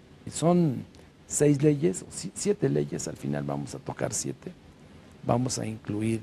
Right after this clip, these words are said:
la ley de población, de tal manera que podamos tener un proyecto consistente. Y, y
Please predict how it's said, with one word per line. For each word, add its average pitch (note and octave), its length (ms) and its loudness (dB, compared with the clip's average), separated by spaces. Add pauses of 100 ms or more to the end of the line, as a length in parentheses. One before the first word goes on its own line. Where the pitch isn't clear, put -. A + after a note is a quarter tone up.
la G2+ 160 -2
ley G#2+ 220 -4
de G#2+ 80 -4
población, B2 640 -2 (560)
de A#2+ 140 0
tal D3 200 10
manera D3 440 8
que A2+ 400 4 (720)
podamos B2+ 480 2
tener B2 360 2
un A#2+ 220 -2
proyecto A#2+ 500 -2
consistente. A2+ 720 -4 (800)
Y, G2+ 580 -4
y G2+ 400 -2